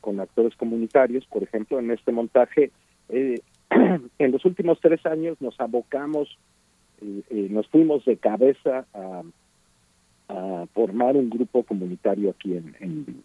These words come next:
en Ticumán, este, y, y ahí escribimos cosas que eran estrictamente para ellos, como, como estampas zapatistas,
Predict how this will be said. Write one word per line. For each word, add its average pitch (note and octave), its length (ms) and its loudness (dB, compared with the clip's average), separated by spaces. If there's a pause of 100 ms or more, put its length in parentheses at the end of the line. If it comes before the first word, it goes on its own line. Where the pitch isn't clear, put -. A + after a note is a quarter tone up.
en E3 260 0
Ticumán, F#3+ 540 4 (640)
este, - 420 4
y, F2+ 440 2
y F#2 220 0
ahí G#2 340 6
escribimos A#2+ 720 0
cosas C#3 400 -2
que G2 100 -6
eran A#2+ 440 -8
estrictamente A#2 760 -2
para F#2 300 -4
ellos, B2 360 0
como, F2 440 -8
como F2 220 -10
estampas G#2+ 420 0
zapatistas, - 680 -4